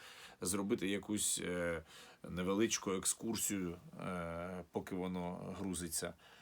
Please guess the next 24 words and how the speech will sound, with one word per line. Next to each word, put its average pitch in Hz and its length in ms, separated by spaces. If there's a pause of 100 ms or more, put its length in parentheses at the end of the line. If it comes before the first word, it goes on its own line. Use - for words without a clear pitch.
(140)
А - 80
потім 104 300
подивимось. 85 540
Давайте 87 400
візьму, 101 340 (280)
щоб - 200
свою 90 180
морду 85 280
вже 90 160
менше 110 280
показувати. 82 600 (720)
О! 107 240 (1300)
Давайте, 87 420
я 90 100
вже, 95 180 (180)
я 95 100
думаю, 90 200
що, 98 160
просто 120 300
в 123 40
мене 113 180
тут 104 180
ще 110 280 (140)
невеличкий 117 720